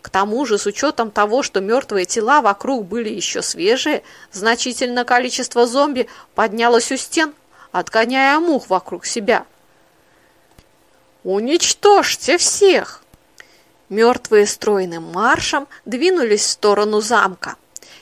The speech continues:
Тем временем гильдия Гермес старалась починить сломанное осадное оружие, чтобы вновь открыть огонь по стенам замка.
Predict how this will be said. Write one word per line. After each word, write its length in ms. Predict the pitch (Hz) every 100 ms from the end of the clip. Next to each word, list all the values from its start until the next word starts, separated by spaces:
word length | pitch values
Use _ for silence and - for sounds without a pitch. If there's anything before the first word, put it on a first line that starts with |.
| _
Тем 340 | - 226 202
временем 680 | 180 180 220 294 339 359 339
гильдия 380 | 226 214 202 196
Гермес 600 | 185 196 185 208 339 - - -
старалась 580 | - 247 254 294 311 -
починить 540 | 277 - 302 330 370
сломанное 640 | - 220 226 277 254 196
осадное 680 | 202 - 208 202 214 240 254
оружие, 500 | 277 269 - 180 - -
чтобы 380 | - - 202 226
вновь 360 | 202 240 349 -
открыть 460 | 202 - 220 233
огонь 320 | 214 214 262 302 _
по 120 | 202
стенам 460 | - - - 202 240
замка. 460 | 247 208 185 -